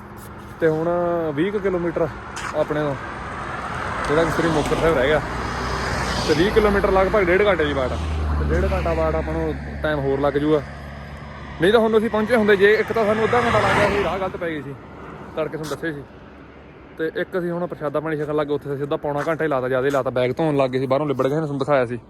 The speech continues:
ਤੇ ਸਾਈਕਲ 'ਤੇ ਥੋੜ੍ਹਾ ਜਿਹਾ ਪਾਣੀ ਮਾਰਤਾ ਸੀ, ਤੇ ਲੋਅਰ ਥੋੜ੍ਹੀ ਜਿਹੀ ਧੋਤੀ ਸੀਗੀ। ਆਹ ਦੇਖੋ, ਬੈਗ ਵਧੀਆ ਬਣਾਤਾ ਸਾਰਾ।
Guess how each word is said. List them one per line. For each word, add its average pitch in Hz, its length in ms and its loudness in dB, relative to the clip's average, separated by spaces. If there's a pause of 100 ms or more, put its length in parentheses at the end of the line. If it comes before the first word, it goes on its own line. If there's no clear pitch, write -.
(340)
ਤੇ 147 60 -4
ਸਾਈਕਲ 135 260 0
'ਤੇ 139 80 2
ਥੋੜ੍ਹਾ 147 160 2
ਜਿਹਾ 165 60 4
ਪਾਣੀ 143 180 2
ਮਾਰਤਾ 135 320 2
ਸੀ, 131 120 -6 (260)
ਤੇ 139 60 0
ਲੋਅਰ 131 240 2
ਥੋੜ੍ਹੀ 139 200 -2
ਜਿਹੀ 143 80 -2
ਧੋਤੀ 131 260 -2
ਸੀਗੀ। 139 240 -4 (840)
ਆਹ 117 60 -4
ਦੇਖੋ, 127 160 -2
ਬੈਗ 123 200 2
ਵਧੀਆ 127 240 2
ਬਣਾਤਾ 123 280 0 (100)
ਸਾਰਾ। 135 200 -2